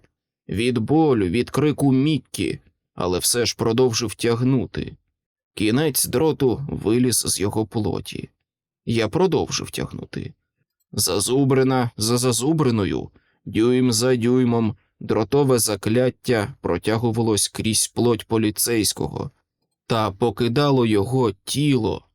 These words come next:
Мертва холодна енергія розсіювалась. Поліцейський кричав, аж поки у нього не скінчилось дихання.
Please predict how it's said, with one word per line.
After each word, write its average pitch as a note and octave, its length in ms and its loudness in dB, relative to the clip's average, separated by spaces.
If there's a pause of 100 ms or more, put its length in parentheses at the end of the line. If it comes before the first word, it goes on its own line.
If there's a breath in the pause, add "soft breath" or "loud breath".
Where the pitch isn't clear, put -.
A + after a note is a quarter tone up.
(520)
Мертва B2 600 0
холодна B2 640 0
енергія A#2+ 840 0
розсіювалась. G#2 1200 -2 (540)
Поліцейський A#2+ 800 0
кричав, C3 760 -2
аж - 160 -2
поки - 300 0
у A#2 100 4
нього B2+ 300 2
не A2+ 100 2
скінчилось A2 720 0
дихання. A#2+ 720 -4